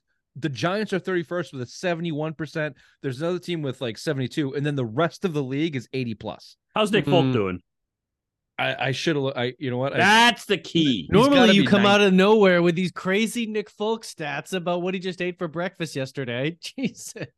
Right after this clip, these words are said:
Speaker 1: I know. I should have had that on there.
Speaker 3: Yeah.
Speaker 1: Six. I was, I was blown away by the sixty-six point seven percent.
Speaker 3: Nick
Speaker 1: I
Speaker 3: Folk.
Speaker 1: couldn't even round it up to sixty-nine to make Ray smile because sixty-six point seven is so bad you have to focus on the sixty-six, sixty-six point seven percent of field goals made.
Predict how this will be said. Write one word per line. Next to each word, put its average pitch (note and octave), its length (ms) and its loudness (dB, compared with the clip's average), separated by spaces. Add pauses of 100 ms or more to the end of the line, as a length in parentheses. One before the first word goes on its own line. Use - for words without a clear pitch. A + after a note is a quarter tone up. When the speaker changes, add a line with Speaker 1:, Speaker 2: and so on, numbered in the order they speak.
Speaker 1:
I C3 160 -2
know. D3+ 120 -2
I C3+ 60 0
should E3+ 180 -2
have D3+ 80 4
had E3+ 160 2
that D#3+ 120 2
on E3 160 0
there. C#3+ 260 0
Speaker 3:
Yeah. C#3 160 -12
Speaker 1:
Six. - 540 -6 (120)
I F3 80 4
was, F#3+ 280 0
I E3 100 -2
was E3+ 180 -2
blown F#3 340 -8
away G#3 200 -6
by D#3 100 -8
the B2 100 -8
sixty-six - 840 -8
point E3 280 -4
seven D#3+ 340 -2
percent. E3 540 -6 (560)
Speaker 3:
Nick A#2 240 -6
Speaker 1:
I - 60 0
Speaker 3:
Folk. A#2+ 80 0
Speaker 1:
couldn't D4+ 180 -2
even G#3+ 220 -2
round F#3+ 220 0
it F3+ 80 -2
up F3+ 100 -4
to E3+ 80 -10
sixty-nine F3+ 560 -4
to C3 60 -6
make C#3 180 -6
Ray C#3 160 -4
smile C#3 380 -6
because G#2+ 300 -10
sixty-six F3 600 -8
point D3 240 -6
seven D3 220 -2
is G#2+ 160 -6
so D3+ 360 -6
bad C3 300 -4
you G#2 160 -10
have B2+ 220 -6
to A2+ 100 -8
focus C3+ 380 -8
on G#2 80 -4
the F#2+ 40 -8
sixty-six, - 1040 -4 (460)
sixty-six - 1120 0
point A#3 260 2
seven B3 320 0
percent A3+ 360 2
of F3+ 160 -2
field A#3 260 0
goals F#3 240 2
made. C#3+ 360 -4